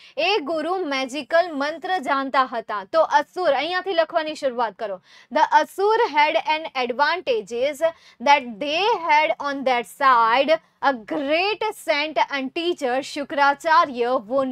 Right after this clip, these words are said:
knew the mantra of magic formula for bringing dead people back to life." આ તમારા ફર્સ્ટ ક્વેશ્ચનનો આન્સર આવશે. "There is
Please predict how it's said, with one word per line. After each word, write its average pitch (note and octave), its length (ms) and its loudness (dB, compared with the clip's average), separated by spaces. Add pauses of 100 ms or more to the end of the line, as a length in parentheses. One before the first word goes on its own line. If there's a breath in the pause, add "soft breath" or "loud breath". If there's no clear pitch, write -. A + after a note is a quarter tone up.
knew E4 360 -4
the C#4 120 0
mantra C4+ 460 -6
of C#4+ 320 -2
magic C4+ 400 -6
formula B3+ 1120 -4 (420 soft breath)
for G4 480 2
bringing F4 500 -4
dead D4 600 2
people D4 520 0
back C#4 480 2 (180)
to F#4 140 -2
life." A#3+ 560 0 (280 soft breath)
આ D#4+ 200 6
તમારા D4 560 2
ફર્સ્ટ E4+ 500 0
ક્વેશ્ચનનો D#4 600 -4
આન્સર C4+ 420 -2
આવશે. A#3+ 340 0
"There B3+ 240 -2
is C#4+ 120 -2